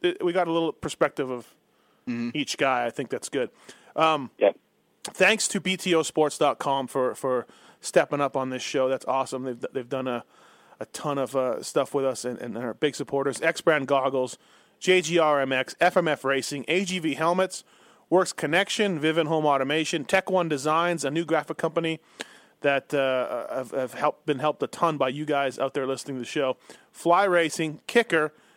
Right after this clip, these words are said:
Speaker 1: Free Gun Underwear, and, uh, everybody involved. Thank you for, uh, for coming on. And I think these guys are all coming back next year, maybe save one or two, but we've got a couple coming on for twenty twelve, so I'm looking forward to, uh,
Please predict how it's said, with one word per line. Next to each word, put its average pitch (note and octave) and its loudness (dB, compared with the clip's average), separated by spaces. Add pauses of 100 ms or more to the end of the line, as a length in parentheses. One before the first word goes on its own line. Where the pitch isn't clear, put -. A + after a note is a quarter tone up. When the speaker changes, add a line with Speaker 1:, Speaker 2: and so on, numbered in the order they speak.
Speaker 1:
Free G#3 2
Gun F#3+ 4
Underwear, D#3 2 (420)
and, C3 0
uh, C3 2
everybody D3 2
involved. C3 0
Thank D3 -2
you C3 -4
for, B2+ -4
uh, - -14
for C3 -8
coming C3+ -6
on. B2+ -2
And A#2 -6 (880)
I - -20
think - -6
these F#3 -4
guys C#3 0
are C3 0
all B2+ 0
coming B2+ -6
back B2+ -8
next A#2+ -8
year, B2 -4
maybe B2 -6
save B2+ -4
one B2 -6
or A#2 -8
two, D#3+ 0
but C3 -2
we've A#2+ -6
got C#3 -2
a - -20
couple - -6
coming C3 -4
on F3 2
for - -10
twenty E3+ -2
twelve, E3+ 2
so C3+ -2
I'm C#3 -2
looking C#3 -6
forward C#3 -2
to, C3 -4
uh, A2+ -4